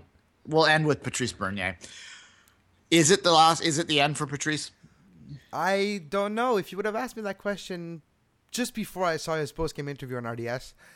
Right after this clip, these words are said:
Speaker 2: I would have said, "No, he's coming back." But the way he answered the question, uh, th-, th-, what's not said in an interview, the, the mannerism, the, the everything, the, I think it's, I don't know. I don't know if it's the end for him.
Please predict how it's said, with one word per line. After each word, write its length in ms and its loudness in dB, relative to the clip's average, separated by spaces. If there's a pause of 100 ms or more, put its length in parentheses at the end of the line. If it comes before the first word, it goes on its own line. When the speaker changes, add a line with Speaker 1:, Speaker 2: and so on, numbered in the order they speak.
(140)
Speaker 2:
I 100 0
would 100 4
have 80 -4
said, 160 -2
"No, 200 2
he's 120 -6
coming 240 -8
back." 340 -4 (540)
But 180 -2
the 80 -2
way 240 0
he 300 -8
answered 360 -6
the 80 -12
question, 640 -8
uh, 280 -10 (220)
th-, 180 -18
th-, 120 -12
what's 300 -4
not 240 -2
said 300 -4
in 60 -10
an 40 -8
interview, 380 -12
the, 180 -8 (460)
the 60 -8
mannerism, 800 -2
the, 340 -6
the 100 -6
everything, 460 -8
the, 200 -10 (600)
I 220 -6
think 340 0
it's, 500 -10
I 140 -2
don't 120 -2
know. 200 0 (180)
I 140 0
don't 80 -2
know 80 0
if 140 -6
it's 140 -8
the 140 -4
end 140 -6
for 120 -6
him. 260 -8